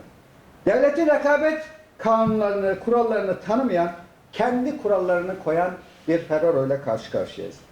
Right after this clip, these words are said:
Devlete ve serbest piyasaya fiyat empoze etmektedir. Arkadaşlar biz bu filmi daha önce gördük. Erdoğan'ın kendi elleriyle büyüttüğü ve ülkenin başına bela ettiği bir organize şebeke vardı daha önce.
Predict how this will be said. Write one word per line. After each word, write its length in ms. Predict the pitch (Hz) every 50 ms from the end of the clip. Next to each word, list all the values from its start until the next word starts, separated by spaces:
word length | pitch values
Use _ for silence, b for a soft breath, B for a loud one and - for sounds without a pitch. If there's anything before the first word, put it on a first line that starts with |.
| - - - - - - - - - - - - - - - - - - - -
Devlete 600 | 127 - 226 262 277 294 294 294 294 330 320 311
ve 120 | 285 269 247
serbest 560 | - - 247 247 233 269 277 269 269 - -
piyasaya 560 | 226 220 208 202 - - 165 180 190 190 -
fiyat 300 | - 185 190 185 185 170
empoze 400 | 143 127 120 - - 113 110 113
etmektedir. 580 | 107 107 - 113 101 - - 107 90 95 98 - - - - - - - - - - - - -
Arkadaşlar 600 | 208 220 233 233 196 165 143 135 - 131 117 120 123 -
biz 180 | 220 226 196 175
bu 60 | 180 165
filmi 420 | - 160 147 139 135 135 139 139 - - - -
daha 220 | 135 127 123 113
önce 160 | 110 107 104
gördük. 340 | 98 90 - - - - - - - - - - - - - - - - - - - - - - - - - - - - - - -
Erdoğan'ın 600 | - 233 285 294 269 - - 185 170 160 151 151 151
kendi 400 | - - 196 202 208 214 214 233
elleriyle 680 | 208 180 165 156 165 170 160 147 127 120 113 - -
büyüttüğü 580 | 156 180 196 190 - - - 113 98 101 107 - - - - -
ve 140 | 202 233 220
ülkenin 520 | 220 214 208 - - 214 214 208 185 151 139
başına 520 | 170 180 180 - 233 226 214 208 - -
bela 280 | 151 165 185 196 165 127
ettiği 260 | 131 - - 190 196
bir 60 | 202
organize 380 | 196 190 202 196 202 - 202 208
şebeke 420 | - - 185 185 180 - 135 104
vardı 200 | 98 95 92 95 95 98
daha 100 | 95 92
önce. 220 | 92 92 - -